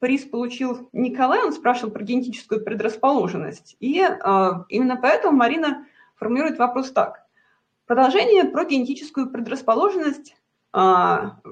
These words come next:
что-то еще, конкретизируя. Например, чувство ритма, двигательная кинестезия и прочие feeling skills,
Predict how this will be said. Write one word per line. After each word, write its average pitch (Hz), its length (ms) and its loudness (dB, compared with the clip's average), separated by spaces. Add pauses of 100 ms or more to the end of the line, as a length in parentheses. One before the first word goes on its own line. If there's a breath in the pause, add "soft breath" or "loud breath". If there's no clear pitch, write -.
(140)
что-то 311 360 -6
еще, 285 400 0
конкретизируя. 247 800 -4
Например, 240 500 -2
чувство 381 460 -4
ритма, 233 520 -4 (400 soft breath)
двигательная 302 920 2
кинестезия 285 1040 0
и 233 80 -2
прочие 330 680 -2
feeling 349 360 -4
skills, - 400 -10